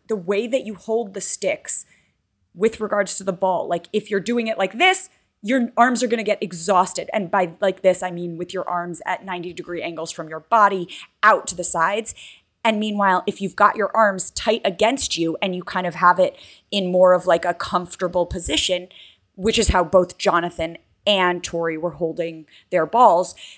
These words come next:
um, it's so much easier to succeed in this challenge. And clearly they both had done their homework, because that is the way to do it. So if you ever, if you're listening to this and you're ever competing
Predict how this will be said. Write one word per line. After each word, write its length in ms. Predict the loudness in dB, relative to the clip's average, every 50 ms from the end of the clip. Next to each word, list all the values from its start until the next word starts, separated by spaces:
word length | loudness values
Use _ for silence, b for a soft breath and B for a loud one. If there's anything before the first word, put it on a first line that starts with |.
| B B 4
um, 300 | 4 4 4 2 -2 -10 _ _ _ _ -6
it's 180 | -2 2 4
so 300 | 4 4 4 2 0 -2
much 240 | -2 -6 -8 -8 -10 -10
easier 400 | -6 -6 -6 -6 -6 -8 -6 -4
to 140 | 0 0
succeed 340 | 0 0 0 -2 -4 -4 -4
in 60 | -6
this 140 | -6 -6 -4
challenge. 400 | 0 0 2 2 2 0 -4 -4
And 200 | -8 -8 -8 -8
clearly 320 | -6 -4 -2 0 2 2 2
they 140 | 0 -2
both 240 | -2 -2 -2 -2 -4
had 140 | -8 -8 -4
done 180 | -4 -4 -2 -2
their 160 | -2 -2 -2
homework, 540 | -4 -6 -4 -2 -2 -2 -2 -4 -8 -16 B B B B B _
because 380 | -8 -4 0 0 0 2 0
that 360 | -2 2 4 6 6 6 4 2
is 260 | -2 -4 -4 -4 -4 -4
the 320 | -4 -6 -6 -8 -12 -10 -4
way 200 | -2 -2 0 0
to 60 | -2
do 180 | -2 -2 0 0
it. 100 | 0 0
So 120 | -2 -4
if 100 | -4 -6
you 120 | -6 -4 -2
ever, 340 | -2 0 2 2 2 0 0 -4
if 100 | -6 -6
you're 100 | -2 2
listening 300 | 2 2 2 2 -2 -6
to 80 | -4
this 180 | -4 -2 -2 -4
and 80 | -4 -8
you're 140 | -10 -8 -6
ever 200 | -6 -6 -6 -8
competing 480 | -8 -6 -4 -2 -2 -2 -4 -6 -8